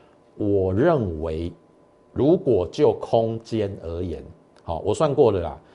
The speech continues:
一八零三四到这个一六八九三是回档零点三八二。好，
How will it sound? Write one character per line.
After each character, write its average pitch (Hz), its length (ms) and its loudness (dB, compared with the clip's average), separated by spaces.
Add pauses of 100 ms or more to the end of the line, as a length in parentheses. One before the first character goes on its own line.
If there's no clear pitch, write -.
(360)
一 220 140 2
八 220 240 8
零 175 180 4
三 175 220 0
四 165 160 -2
到 147 180 2
这 135 180 -2
个 107 360 0
一 131 300 -4
六 123 260 2
八 107 260 0
九 80 240 -6
三 95 220 -6
是 90 100 -6
回 95 160 -2
档 92 140 -4
零 90 120 -4
点 87 140 -6
三 85 180 -8
八 82 160 -8
二。 80 200 -8 (1600)
好， 135 420 6